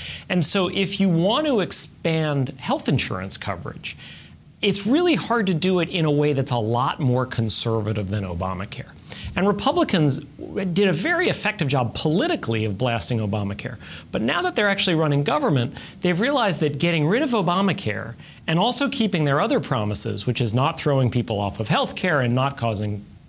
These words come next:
prices to go up, is actually enormously difficult. And, um, they still may do it and decide they're willing to accept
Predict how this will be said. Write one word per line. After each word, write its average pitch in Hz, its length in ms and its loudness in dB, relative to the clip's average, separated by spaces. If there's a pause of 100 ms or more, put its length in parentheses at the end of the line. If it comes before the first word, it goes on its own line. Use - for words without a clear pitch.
(200)
prices 226 460 0
to - 120 -2
go 175 200 0
up, 151 240 -4 (260)
is 175 140 2
actually 185 340 0
enormously 160 540 4
difficult. 202 580 -2
And, 139 400 2
um, 127 300 2
they 254 120 2
still 277 320 2
may 196 280 4
do 220 320 2
it 165 100 2
and 143 100 2
decide 151 320 0
they're 143 100 2
willing 139 220 2
to 123 100 2
accept 180 500 -2